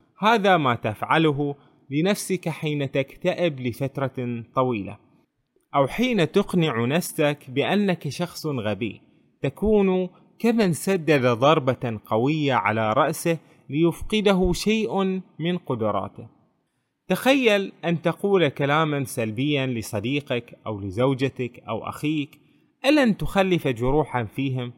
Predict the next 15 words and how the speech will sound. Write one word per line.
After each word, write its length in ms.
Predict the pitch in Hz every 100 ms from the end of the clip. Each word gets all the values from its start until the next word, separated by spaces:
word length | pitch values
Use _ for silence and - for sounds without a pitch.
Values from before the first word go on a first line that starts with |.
| _ _ _ _ -
فكذلك 640 | 143 185 208 254 247 -
أنت، 340 | - 185 131 - - _ _ _ _ -
أنت 580 | 180 220 - 185 170 180 - _
كما 340 | - 202 170 123
يقول 300 | 110 151 123
الكتاب 580 | 107 - 117 160 165 143
شخصان 600 | - 139 - 147 104 98 - _ _
وليس 460 | 131 147 196 190 - 175 175 - _ _
شخصا 460 | - 160 - 147 131
واحدا 440 | 120 123 117 110
فقط، 340 | 101 - 98 - _ _ _ _ _
وأفكارك 760 | 104 117 - - 180 190 156
عن 220 | 120 117 120
نفسك 500 | 175 - 147 135 120
وكلماتك 840 | 104 107 104 110 139 175 - 147